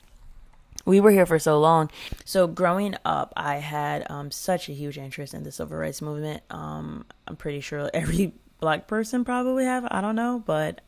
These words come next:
I definitely did. Um, I'm such a history person, y'all. Like, I really, really love history. Um, so growing up,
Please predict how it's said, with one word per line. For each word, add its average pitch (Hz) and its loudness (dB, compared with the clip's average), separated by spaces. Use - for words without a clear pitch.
I 160 2
definitely 151 -6
did. 143 -8
Um, 143 -10
I'm 170 -4
such 151 -10
a - -10
history 147 -10
person, 151 -10
y'all. 151 -8
Like, 156 -10
I 151 -6
really, 147 -8
really 147 -8
love 143 -10
history. 151 -10
Um, 147 -8
so 170 2
growing 180 2
up, 156 2